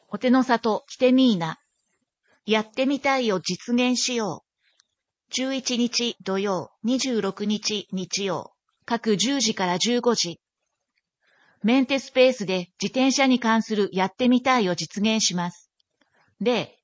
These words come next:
輪行、分解収納、ウェブルート作成、軽整備、四種のローラー台など。参加費無料。営業、九時から十七時、日帰りの場合。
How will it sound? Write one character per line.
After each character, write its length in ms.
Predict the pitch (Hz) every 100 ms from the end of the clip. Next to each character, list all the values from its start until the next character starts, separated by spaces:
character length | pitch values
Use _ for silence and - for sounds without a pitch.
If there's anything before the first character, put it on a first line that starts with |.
| _ _ _
輪 240 | 170 214 220
行、 480 | 214 208 190 - _ _ _ _
分 200 | 190 214
解 300 | 208 220 208
収 280 | 175 196 190
納、 300 | 190 180 175 _ _ _ _ _ -
ウ 100 | 214
ェ 60 |
ブ 160 | 233 262
ル 80 | 269
ー 60 |
ト 120 | 254 247
作 280 | 247 240
成、 320 | - 165 160 - _ _ _ _ _ _ -
軽 200 | 254 247
整 260 | 247 226
備、 240 | - 160 - _ _ _ _ _ _ _ _
四 180 | 226 262
種 160 | 247 196
の 120 | 185
ロ 180 | 220 226
ー 20 |
ラ 180 | 220 220
ー 20 |
台 220 | 208 208
な 140 | 208 202
ど。 180 | 170 - _ _ _ _ _ _ _ _ _ _
参 260 | - 233
加 100 | 226
費 180 | 240 202
無 140 | 170 165
料。 300 | 175 175 - _ _ _ _ _ _ _ _ _ _ -
営 220 | 226 233
業、 360 | 214 208 196 - _
九 120 | 285
時 140 | 247 233
か 100 | 202
ら 140 | 190
十 240 | 202 233
七 220 | 220 - 196
時、 260 | 165 - _ _
日 200 | - 180
帰 200 | 190 220
り 120 | 214
の 140 | 208 196
場 220 | 190 185
合。 180 | 175